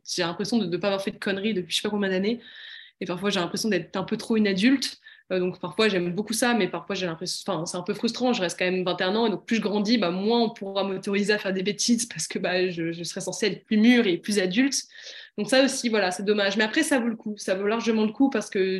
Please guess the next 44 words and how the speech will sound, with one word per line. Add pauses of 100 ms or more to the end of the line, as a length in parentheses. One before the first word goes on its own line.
(120)
tu
découvres
d'autres
choses
et
puis
t'as
toujours
le
temps
de
t'amuser.
Encore
une
fois,
c'est
une
question
d'organisation. (280)
Donc
ça,
je
l'ai
compris,
euh,
très
tard.
Enfin,
très
tard,
on
va
dire.
Je
l'ai
compris,
euh, (440)
seulement
après,
euh,
deux
ans
d'entrepreneuriat
que,